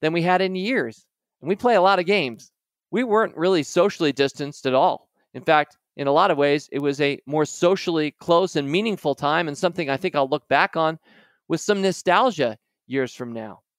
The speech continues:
We were physically distanced, though. And I do think physical distancing is really important. And I think as America tries to reopen somewhat unsuccessfully, we're reminded of the importance, or as I once said on this podcast, "Wash your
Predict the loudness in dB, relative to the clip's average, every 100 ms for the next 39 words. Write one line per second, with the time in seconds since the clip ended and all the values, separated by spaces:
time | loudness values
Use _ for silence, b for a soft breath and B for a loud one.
0 | _ _ _ _ _ _ -4 0 2 2
1 | 0 0 0 0 0 0 -4 -8 -10 -4
2 | -4 -4 _ _ _ _ -2 0 2 0
3 | 0 0 0 0 2 2 0 -2 -8 -4
4 | -2 -2 -2 -2 0 0 0 0 0 -4
5 | -4 -2 -4 -2 -4 -4 -2 2 2 2
6 | -2 2 2 2 -2 0 2 2 2 -2
7 | -6 b b -2 0 2 2 0 -2 -4
8 | 0 0 0 -2 -2 0 0 0 0 0
9 | 2 0 2 0 -2 -4 0 0 0 -8
10 | -14 -20 b b b 2 2 2 0 0
11 | 0 0 0 -2 -2 -6 -4 -2 -2 0
12 | 0 0 -4 _ _ _ 0 2 2 2
13 | 4 4